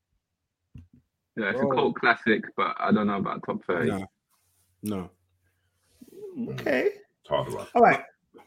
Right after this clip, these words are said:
Speaker 3: But do you know what? Sorry, uh, let me jump in quickly. I, has anyone thought about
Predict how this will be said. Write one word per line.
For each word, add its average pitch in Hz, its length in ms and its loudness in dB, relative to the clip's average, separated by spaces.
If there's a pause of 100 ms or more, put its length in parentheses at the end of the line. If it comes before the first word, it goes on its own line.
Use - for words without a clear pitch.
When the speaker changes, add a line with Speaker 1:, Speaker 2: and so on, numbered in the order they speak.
(380)
Speaker 3:
But 143 160 2
do - 60 0
you 185 40 6
know 190 120 8
what? - 340 4
Sorry, 127 220 8
uh, - 40 -8 (420)
let 123 140 2
me 147 80 8
jump 135 260 2
in 120 60 2
quickly. 107 380 -6 (520)
I, 135 180 4 (480)
has 131 160 -4
anyone 151 280 4
thought 151 220 -2
about 131 320 0